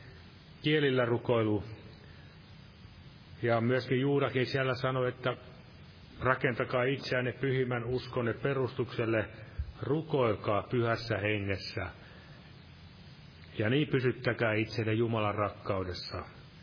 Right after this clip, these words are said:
Eli varmasti nämä on niin tärkeitä asioita, mitkä varmasti opetuslapset,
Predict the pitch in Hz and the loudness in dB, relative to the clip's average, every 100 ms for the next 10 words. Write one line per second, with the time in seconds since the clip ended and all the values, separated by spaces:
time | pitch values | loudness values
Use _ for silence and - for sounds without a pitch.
0 | - - - - - - - - - - | -20 -20 -20 -20 -20 -20 -20 -20 -20 -14
1 | - 107 113 123 120 123 131 131 143 139 | -4 0 2 2 0 0 0 2 2 2
2 | 151 147 143 135 143 160 160 131 110 107 | 2 2 0 0 2 0 2 2 4 2
3 | 104 - - - 117 - 123 135 135 - | -2 -4 -12 -4 -4 -2 0 0 0 -2
4 | 143 147 120 113 135 131 - 113 | -2 0 0 0 0 0 0 -2